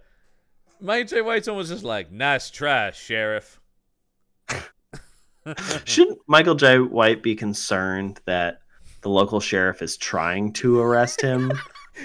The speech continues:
Speaker 1: Yeah, he
Speaker 2: Like
Speaker 1: don't, he doesn't. You know what would have been an, a, a, a good scene is what if he went to Brendan Farrer was like, "Hey, can you look into this guy? 'Cause he's up to some suspicious shit and he just tried to arrest me."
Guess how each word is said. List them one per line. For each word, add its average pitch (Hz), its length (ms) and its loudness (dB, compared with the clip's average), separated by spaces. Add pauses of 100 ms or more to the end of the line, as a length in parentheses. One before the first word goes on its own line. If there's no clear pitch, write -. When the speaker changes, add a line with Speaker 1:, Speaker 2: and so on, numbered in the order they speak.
Speaker 1:
Yeah, - 100 4
he - 180 0
Speaker 2:
Like - 220 2
Speaker 1:
don't, - 100 -16 (220)
he 330 100 -4
doesn't. 403 360 -2 (420)
You 220 140 -6
know 285 100 0
what 277 160 0
would 254 140 -2
have 240 100 -4
been 220 140 -6
an, 180 120 -6
a, 160 240 -2
a, 151 220 2
a 147 60 0
good 151 260 -8
scene 151 340 -12
is 127 220 -12
what 151 160 -6
if 170 80 -8
he 165 100 -8
went 139 200 -10
to 135 80 -8
Brendan 120 360 -10
Farrer 113 320 -6
was 98 200 -14
like, 92 200 -12
"Hey, 131 140 -6
can 113 160 -12
you 156 140 -8
look 170 220 -8
into 151 200 -8
this 156 160 -10
guy? 156 240 -4
'Cause 135 200 -14
he's 151 180 -12
up 127 160 -8
to 107 40 -18
some 101 200 -20
suspicious - 480 -14
shit - 260 -10
and 90 60 -18
he 92 80 -14
just - 160 -20
tried 98 200 -10
to 90 60 -18
arrest 107 400 -12
me." 82 220 -20